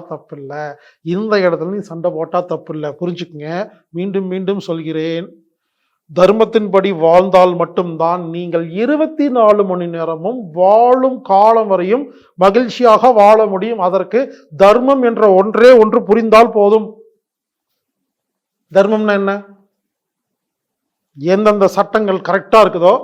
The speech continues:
அதை ஃபாலோ பண்றது, எந்தெந்த சட்டங்கள் உங்களுக்கு தப்புன்னு தோணுதோ அதை கடைபிடிக்க வேண்டிய அவசியம் இல்லை என்று புரிந்துவிட்டு அதிலிருந்து தப்பிப்பதற்கு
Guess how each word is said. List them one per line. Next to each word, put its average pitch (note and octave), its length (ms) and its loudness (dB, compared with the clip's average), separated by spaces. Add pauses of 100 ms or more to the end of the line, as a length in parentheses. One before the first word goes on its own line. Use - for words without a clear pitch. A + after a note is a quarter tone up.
(160)
அதை D#3+ 180 -12
ஃபாலோ F#3+ 320 0
பண்றது, D3+ 300 -12 (500)
எந்தெந்த A3 460 -2 (120)
சட்டங்கள் A3+ 480 -2
உங்களுக்கு F#3+ 360 -6 (120)
தப்புன்னு A#3+ 420 -4
தோணுதோ F3 320 0 (420)
அதை E3+ 120 -6 (100)
கடைபிடிக்க G3 520 -6
வேண்டிய E3 240 -8 (120)
அவசியம் G#3+ 480 -8
இல்லை F#3 220 -8
என்று E3+ 140 -14 (100)
புரிந்துவிட்டு A3 540 0 (440)
அதிலிருந்து C#4+ 400 2
தப்பிப்பதற்கு G#3+ 600 -2